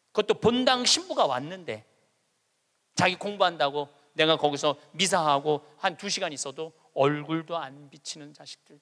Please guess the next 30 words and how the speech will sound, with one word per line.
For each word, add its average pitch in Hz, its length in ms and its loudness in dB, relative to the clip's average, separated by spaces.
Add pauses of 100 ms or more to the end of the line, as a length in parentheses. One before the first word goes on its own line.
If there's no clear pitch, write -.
천지예요. 240 840 -10 (840)
그러니까 262 180 -6
우리는 247 240 -8
뭔가 311 380 -2
지금 294 220 -8
잘못하고 262 560 -4
있는 196 240 -16
거예요. 180 260 -14 (440)
또 285 380 4 (880)
잊지 240 320 0
않는 185 300 0
애가, 143 160 0 (400)
잊지 233 280 -2
못하는 175 400 -6
애가 135 140 -12
또 277 140 -4
하나 240 140 -6
있어. - 180 -8 (220)
세크라멘토에 175 960 0
강의를 151 360 -2
갔었는데 139 760 -6 (420)
총회장님 202 640 2
집에서 139 300 -2
제가 120 160 -2
머물렀어요. 131 560 -4
밤 180 240 0
열 180 120 4
시에 185 220 4
강의가 151 320 2
끝나고 170 480 0